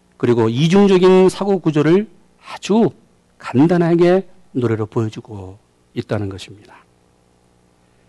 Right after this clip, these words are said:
이 가사에 이런 내용이 나옵니다. 커피 식기도 전에 원샷 때리는 사나이. 정숙해 보이지만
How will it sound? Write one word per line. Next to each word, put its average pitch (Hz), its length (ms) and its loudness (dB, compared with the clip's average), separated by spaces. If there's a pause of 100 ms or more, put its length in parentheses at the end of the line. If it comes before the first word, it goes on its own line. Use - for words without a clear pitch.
이 - 60 -6
가사에 180 440 2
이런 165 240 4
내용이 135 260 2
나옵니다. 104 560 -4 (840)
커피 - 360 0
식기도 185 380 0
전에 135 360 2
원샷 131 400 2
때리는 117 320 0
사나이. 101 380 -10 (1080)
정숙해 151 480 2
보이지만 120 640 0